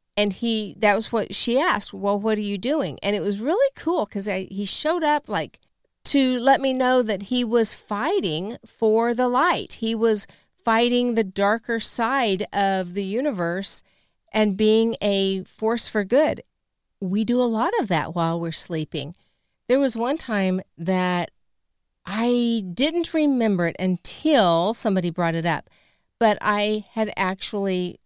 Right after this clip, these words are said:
gone into another dimension to help somebody come out that had been there doing some work as well and needed help. So I went to help them. And while there, I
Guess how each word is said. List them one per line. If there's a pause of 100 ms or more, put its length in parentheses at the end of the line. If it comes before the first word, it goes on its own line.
(180)
gone
into
another
dimension (140)
to (320)
help
somebody
come
out (360)
that
had
been
there
doing
some
work
as
well
and
needed (100)
help. (460)
So
I
went
to
help
them.
And
while
there,
I